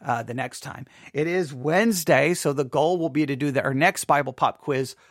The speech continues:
by Friday. That's the goal. So that means you want to have your Bible Pop Quiz today accomplished and finished by Friday before the next one. So that is the goal, but it's a pop quiz.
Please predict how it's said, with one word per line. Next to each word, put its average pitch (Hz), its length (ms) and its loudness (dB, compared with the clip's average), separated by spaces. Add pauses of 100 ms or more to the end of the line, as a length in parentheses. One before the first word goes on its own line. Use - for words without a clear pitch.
(140)
by 120 200 0
Friday. 165 880 2
That's 143 240 -2
the 180 80 0
goal. 165 500 2 (320)
So 156 240 0
that 151 160 2
means 156 240 -6
you 151 100 -6
want 143 220 -6
to 143 100 -8
have 139 240 -2
your 147 140 -2
Bible 139 320 2
Pop 127 240 0
Quiz 117 240 -2
today 143 400 2
accomplished 151 720 -2
and 120 100 -4
finished 190 460 -2 (300)
by 180 220 4
Friday 120 520 -2 (420)
before 135 360 -2
the 117 100 -6
next 113 400 -10
one. 131 160 -20
So - 240 -10
that 135 260 -2
is 139 200 -4
the 131 80 -2
goal, 170 480 0 (320)
but 185 140 2
it's 214 120 0
a 262 60 4
pop 254 320 2
quiz. - 640 2